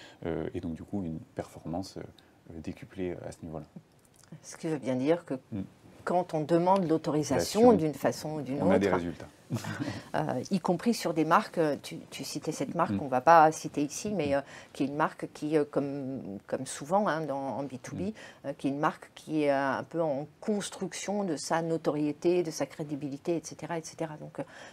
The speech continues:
Speaker 2: se, engager la relation comme ça, c'est aussi extrêmement, euh,
Speaker 1: Mm.
Speaker 2: bénéfique. Euh, génial, je crois qu'on a montré, euh,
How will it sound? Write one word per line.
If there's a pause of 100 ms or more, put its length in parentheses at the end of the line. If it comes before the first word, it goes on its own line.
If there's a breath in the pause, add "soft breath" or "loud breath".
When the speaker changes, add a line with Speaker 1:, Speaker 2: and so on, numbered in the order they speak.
Speaker 2:
se, (100)
engager
la
relation
comme
ça,
c'est
aussi
extrêmement,
euh,
Speaker 1:
Mm.
Speaker 2:
bénéfique. (400 loud breath)
Euh,
génial,
je
crois
qu'on
a
montré,
euh,